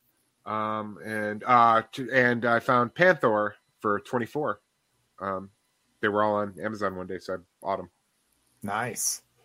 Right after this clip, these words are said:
Speaker 2: Yeah, I'm holding out for the Walmart, for the Walmart flocked Panthro. Uh, the only thing, and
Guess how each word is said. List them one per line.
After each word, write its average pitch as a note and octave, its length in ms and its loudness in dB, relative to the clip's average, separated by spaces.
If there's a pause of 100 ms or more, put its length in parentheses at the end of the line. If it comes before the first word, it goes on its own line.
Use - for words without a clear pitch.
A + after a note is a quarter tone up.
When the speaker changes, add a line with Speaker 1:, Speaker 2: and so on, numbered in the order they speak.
(380)
Speaker 2:
Yeah, A2+ 220 4
I'm A2+ 120 2
holding C#3 380 4
out B2 300 2
for A#2+ 140 -2
the G#2 120 -4
Walmart, G2+ 720 -4 (800)
for A2+ 100 0
the G#2 100 -2
Walmart G#2 680 0
flocked - 760 -4 (420)
Panthro. G2 640 -6 (540)
Uh, A#2+ 520 6
the B2 180 4
only C#3 260 6
thing, C3 420 6 (440)
and E2+ 260 -8